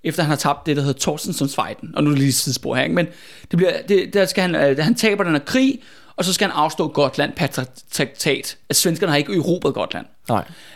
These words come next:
Speaker 1: Øh, men det afstår han så, kvitter frit tilbage til, øh, til Sverige.
Speaker 2: Og er Gotland på det her tidspunkt, da det, det bliver afstået, er det stadig sådan en handels, øh,
Speaker 1: Nej, altså,
Speaker 2: supermagt,
Speaker 1: det er jo
Speaker 2: eller?
Speaker 1: faktisk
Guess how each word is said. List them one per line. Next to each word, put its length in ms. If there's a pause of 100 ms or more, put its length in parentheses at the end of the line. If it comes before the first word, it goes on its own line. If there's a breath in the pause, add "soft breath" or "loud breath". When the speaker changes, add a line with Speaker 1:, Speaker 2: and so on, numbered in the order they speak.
(100)
Speaker 1:
Øh, 200
men 120
det 140
afstår 400
han 120
så, 200
kvitter 260
frit 220
tilbage 400
til, 260
øh, 140
til 100
Sverige. 400
Speaker 2:
Og 100
er 40
Gotland 380
på 120
det 60
her 60
tidspunkt, 520 (180)
da 60
det, 220
det 80
bliver 140
afstået, 340
er 40
det 120
stadig 280
sådan 180
en 20
handels, 440
øh, 80 (600)
Speaker 1:
Nej, 200
altså, 60 (100)
Speaker 2:
supermagt, 300
Speaker 1:
det 100
er 40
jo 40
Speaker 2:
eller? 100
Speaker 1:
faktisk 200